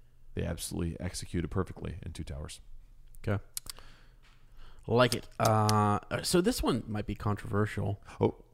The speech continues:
Speaker 1: Oh, it might
Speaker 2: It
Speaker 1: be.
Speaker 2: might be. Um,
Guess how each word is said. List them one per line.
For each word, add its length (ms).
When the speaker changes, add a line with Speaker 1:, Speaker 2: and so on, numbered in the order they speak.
Speaker 1:
Oh, 960
it 240
might 480
Speaker 2:
It 120
Speaker 1:
be. 120
Speaker 2:
might 280
be. 320
Um, 600